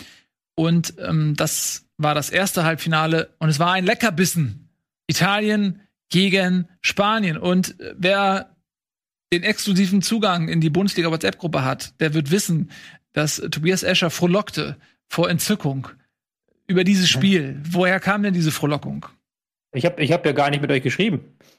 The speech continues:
Speaker 2: weil ich hatte zu tun. Ich hab das
Speaker 1: Okay,
Speaker 2: Spiel
Speaker 1: es war jetzt
Speaker 2: angeschaut.
Speaker 1: eine Lüge,
Speaker 2: Ich war einfach
Speaker 1: die, es war
Speaker 2: Ja.
Speaker 1: eine, eine, ein-, eine Luftbrücke aus
Speaker 2: Also
Speaker 1: Lügen, die ich genutzt
Speaker 2: Also
Speaker 1: habe, um dir den Ball zuzuspielen. Du, wir können natürlich jetzt darüber, Korinthenkackerei-mäßig,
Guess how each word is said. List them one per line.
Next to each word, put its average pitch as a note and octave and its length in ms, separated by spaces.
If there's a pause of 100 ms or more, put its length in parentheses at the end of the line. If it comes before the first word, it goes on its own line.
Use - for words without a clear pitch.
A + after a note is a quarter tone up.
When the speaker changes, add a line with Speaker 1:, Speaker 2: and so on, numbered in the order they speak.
(320)
Speaker 2:
weil B2+ 160
ich B2 140
hatte C3+ 200
zu C#3 120
tun. A3 220
Ich B2 80
hab C3+ 60
das C#3+ 80
Speaker 1:
Okay, - 140
Speaker 2:
Spiel - 40
Speaker 1:
es G3+ 100
war F#3 120
jetzt - 160
Speaker 2:
angeschaut. F3+ 80
Speaker 1:
eine E3 160
Lüge, A#3 160
Speaker 2:
Ich A#3+ 60
war D#3 80
einfach B2+ 360
Speaker 1:
die, F#3 300
es F3 160
war E3 120
Speaker 2:
Ja. F3+ 260
Speaker 1:
eine, - 20
eine, E3+ 500
ein-, E3 300
eine E3 180
Luftbrücke A#3+ 880
aus D#3 220
Speaker 2:
Also F#3 120
Speaker 1:
Lügen, C#4+ 400 (180)
die G3+ 280
ich G3+ 260 (100)
genutzt - 400
Speaker 2:
Also A#3+ 80
Speaker 1:
habe, A3 220
um F#3 160
dir G3 140
den G#3 120
Ball G3 200
zuzuspielen. G#3 600
Du, F#3+ 140
wir A3+ 140
können C4+ 160
natürlich C4 340
jetzt A3 280
darüber, G#3+ 420 (180)
Korinthenkackerei-mäßig, B3+ 1400